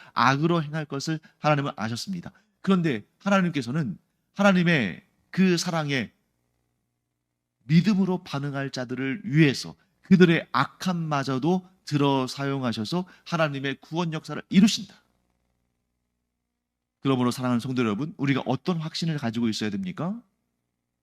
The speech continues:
내가 하나님의 부르심,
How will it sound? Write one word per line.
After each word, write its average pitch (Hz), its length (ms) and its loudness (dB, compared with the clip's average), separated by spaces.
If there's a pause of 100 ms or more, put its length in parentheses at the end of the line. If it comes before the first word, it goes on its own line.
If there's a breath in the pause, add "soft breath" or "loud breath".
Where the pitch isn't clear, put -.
(760)
내가 135 460 2 (1600)
하나님의 175 500 0
부르심, 120 380 -6